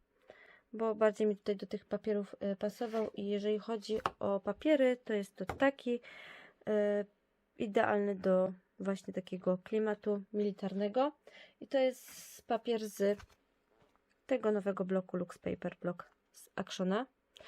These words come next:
I tak samo właśnie te wszystkie, e, ten dynamit, e, to nieśmiertelnik też, a naboje są właśnie też z Craft O'Clock. E,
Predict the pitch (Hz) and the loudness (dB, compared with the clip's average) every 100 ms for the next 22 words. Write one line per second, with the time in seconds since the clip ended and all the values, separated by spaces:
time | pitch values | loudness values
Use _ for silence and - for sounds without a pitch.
0 | - - 254 240 208 220 214 190 185 185 | -20 -6 -4 -2 -2 0 0 2 0 0
1 | 196 190 - 185 180 - 185 - - 180 | 0 -2 0 -2 -2 -4 -8 -8 -2 0
2 | 180 180 - - - _ 196 196 190 190 | 0 -4 -14 -20 -20 _ 0 2 2 0
3 | 190 - 202 190 196 226 220 214 - - | 0 0 0 2 2 2 2 0 -2 -18
4 | - 202 196 _ - 226 214 208 208 202 | -4 -2 -2 _ -2 4 6 6 4 0
5 | 196 208 202 214 202 190 _ 254 269 - | -2 -2 -2 2 2 0 _ 2 2 2
6 | 214 214 208 285 277 - 220 220 - 196 | 2 2 4 4 4 0 -6 -6 -4 -6
7 | - 175 - 180 - 214 - - _ - | -4 -6 -6 -6 2 2 2 -8 _ -20
8 | - - - _ 226 226 226 226 | -20 -20 -20 _ 2 2 2 0